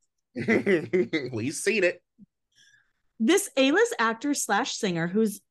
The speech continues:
Speaker 2: that high on the list to Gen Z says his way higher on the list ex, who's on the radio every ten minutes, used to hide her illegal relationship with the much older music producer.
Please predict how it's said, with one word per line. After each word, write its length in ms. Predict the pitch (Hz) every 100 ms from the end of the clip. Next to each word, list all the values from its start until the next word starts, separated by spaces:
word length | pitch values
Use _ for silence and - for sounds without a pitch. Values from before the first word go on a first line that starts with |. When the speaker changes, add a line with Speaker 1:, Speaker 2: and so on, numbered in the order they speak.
| _ _
Speaker 2:
that 220 | 226 269
high 260 | 330 247 233
on 140 | 233
the 80 | 269
list 440 | 262 175 160 - -
to 80 |
Gen 360 | 190 185 185 220
Z 380 | 196 160 156 165 _ _
says 280 | - 269 262
his 160 | 262
way 320 | 208 240 262 359
higher 400 | 247 202 190 190
on 240 | 196 202
the 80 | 196
list 280 | 185 - -
ex, 400 | 269 175 - -
who's 220 | 240 214
on 160 | 208 226
the 80 | 233
radio 320 | 226 214 208
every 300 | 190 202 247
ten 280 | 285 302 269
minutes, 380 | 180 170 - - _ _ 247
used 220 | 262 -
to 40 |
hide 420 | 240 240 254 311
her 300 | 320 330 254 -
illegal 440 | 214 233 226 254
relationship 720 | 226 226 262 277 214 190 165 -
with 260 | 202 214 208 202
the 120 | 196
much 340 | 190 214 - -
older 320 | 208 202 208
music 400 | 196 180 165 165
producer. 600 | - 165 139 - - 170